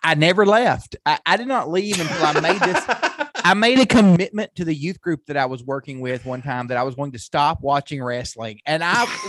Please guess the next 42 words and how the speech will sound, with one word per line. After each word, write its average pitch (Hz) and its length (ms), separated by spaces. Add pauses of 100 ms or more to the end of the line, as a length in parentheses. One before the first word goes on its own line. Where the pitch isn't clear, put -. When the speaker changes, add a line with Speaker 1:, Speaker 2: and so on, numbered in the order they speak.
(280)
Speaker 2:
<laughs> - 100
Speaker 1:
why 220 300
do 403 80
we 349 120
make 285 300
oaths 190 380
and 160 140
swear 180 260
by 156 160
things? 143 560 (640)
Speaker 2:
This 180 160
is 170 120
why 160 200
kids 160 360
throw 147 200
C - 420
Ds 139 240
that 131 140
they 123 120
really 127 240
don't 120 200
wanna 117 160
get 101 180
rid 117 200
of 107 260 (100)
in 107 140
campfires 110 580
on 107 120
the 101 80
last 107 260
night 107 160
of 87 80
camp, 110 440
because 107 220
you 110 140
just 127 180
get 139 160
caught 135 240
in 131 100
the 127 80
moment, 131 380
man. 101 300